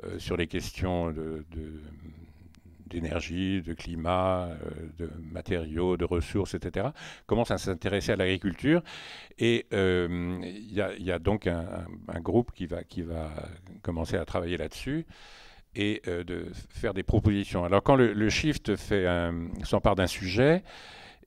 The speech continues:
il, euh, trouve un responsable, en général quelqu'un du, du domaine, qui accepte pendant deux, trois ans de se retirer de son activité et puis de, de f-, de faire ça et de piloter un groupe d'une quinzaine de personnes qui vont travailler, euh,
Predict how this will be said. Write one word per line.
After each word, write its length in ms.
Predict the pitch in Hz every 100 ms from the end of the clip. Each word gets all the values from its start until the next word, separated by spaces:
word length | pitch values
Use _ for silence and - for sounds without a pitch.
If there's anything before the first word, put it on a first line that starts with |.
| -
il, 340 | 117 104 101
euh, 420 | 98 95 95 95 95 - - - - - - - - - - - - - - - -
trouve 280 | 120 104
un 240 | 98 101 98
responsable, 640 | 101 - 95 - 123 160
en 60 | 85
général 260 | 82 82 85
quelqu'un 320 | 85 - 90
du, 300 | 87 85 85
du 160 | 90
domaine, 360 | 87 90 110 147
qui 140 | -
accepte 340 | 85 - 101 87
pendant 220 | 85 80
deux, 100 | 87
trois 360 | - 90 82 95
ans 100 | 92
de 240 | 82 78 -
se 60 | 78
retirer 460 | 82 82 87 87
de 40 | 85
son 140 | 87
activité 520 | 82 - 85 82 92
et 60 | 87
puis 140 | 90
de, 220 | 80 80 -
de 120 | 80
f-, 140 | - - -
de 100 | 87
faire 200 | - -
ça 240 | 113 123
et 20 |
de 80 | 90
piloter 600 | - 110 92 - 120 151 - - -
un 80 | 82
groupe 200 | 82 107
d'une 220 | 92 95
quinzaine 380 | 87 104 90 101
de 80 | 95
personnes 580 | 90 87 - 113 151 160 - - - - - -
qui 140 | - 98
vont 100 | 123
travailler, 800 | 104 98 87 92 117 151 160 -
euh, 240 | 95 90